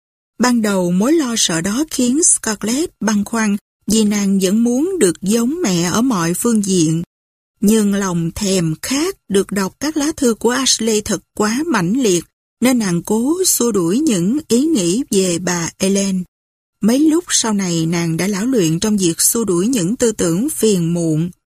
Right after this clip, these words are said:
Nàng đã học được lối nói, "Mình không thèm nghĩ tới những ưu tư ấy ngay bây giờ, hãy để tới ngày mai." Và thường thường qua ngày sau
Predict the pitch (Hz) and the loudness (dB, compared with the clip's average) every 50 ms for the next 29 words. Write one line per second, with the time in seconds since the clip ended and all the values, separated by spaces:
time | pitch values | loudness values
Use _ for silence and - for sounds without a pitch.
0 | _ _ _ _ _ _ _ _ - 214 220 220 208 196 190 202 247 269 254 185 | _ _ _ _ _ _ _ _ -2 0 0 2 0 0 0 -2 -2 -2 -4 -4
1 | - - 185 190 175 - 196 202 214 247 302 320 262 226 226 240 277 339 359 359 | -2 0 -2 0 0 0 0 0 0 0 0 0 0 0 0 0 0 -2 -2 -4
2 | - _ _ _ _ _ _ - 196 202 190 165 156 - 269 302 311 - 285 190 | -8 _ _ _ _ _ _ 0 0 2 2 0 -2 -2 -2 -2 0 0 0 0
3 | 175 180 175 180 202 - 302 320 320 214 180 185 240 302 349 - - 208 240 240 | 0 2 0 0 0 0 0 2 2 2 0 0 0 -2 -2 -2 0 2 2 2
4 | 233 226 214 - - 226 214 202 - - 208 214 226 247 294 359 370 339 247 240 | 2 0 -2 -2 0 2 2 2 0 -2 -2 -2 0 0 -2 -2 -2 -2 -2 0
5 | 226 220 214 208 196 220 226 202 202 196 196 190 185 165 165 - _ _ _ _ | 0 -2 -2 0 0 0 0 0 0 0 0 0 0 -4 -6 -8 _ _ _ _
6 | - - 190 220 214 196 180 196 - - 247 240 240 254 294 349 370 349 226 196 | -4 -2 0 2 2 2 0 0 -2 -2 -4 -2 -2 -2 -2 -2 0 0 0 0
7 | 175 160 156 175 185 196 214 208 208 202 196 - _ _ _ _ _ _ _ _ | 0 0 -2 -2 -2 -2 -2 -2 -4 -4 -6 -10 _ _ _ _ _ _ _ _
8 | - 214 214 208 - 240 220 202 196 233 202 185 196 233 240 240 233 214 185 165 | 0 0 0 2 0 0 0 0 0 0 -2 0 0 -2 -2 -2 -2 -2 -2 -2
9 | 165 160 - - - 240 233 233 226 220 | 0 0 0 0 0 -2 -4 -4 -6 -6